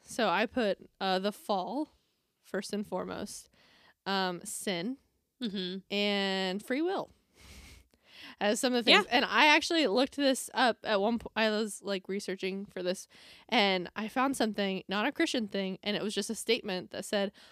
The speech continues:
Speaker 1: "We all experience disappointment, loss, and change, and we all feel sad, anxious, and stressed at various times in our lives."
Speaker 2: Mm-hmm.
Speaker 1: And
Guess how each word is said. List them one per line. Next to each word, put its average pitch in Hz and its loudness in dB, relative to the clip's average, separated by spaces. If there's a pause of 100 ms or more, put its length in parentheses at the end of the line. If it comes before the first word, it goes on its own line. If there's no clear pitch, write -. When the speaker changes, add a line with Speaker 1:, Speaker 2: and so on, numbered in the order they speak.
(120)
Speaker 1:
"We 233 0
all 247 4
experience 233 -2 (120)
disappointment, 208 -4
loss, 202 -2 (220)
and 190 -2
change, 208 -4
and 185 -4
we 180 -6
all 196 0
feel 190 -2
sad, 254 -2
anxious, 240 -4 (340)
and 262 0
stressed - -2
at 165 -4
various 190 -2
times 175 -6
in 175 -6
our 156 -8 (360)
lives." 147 -10
Speaker 2:
Mm-hmm. 196 -6 (600)
Speaker 1:
And 202 0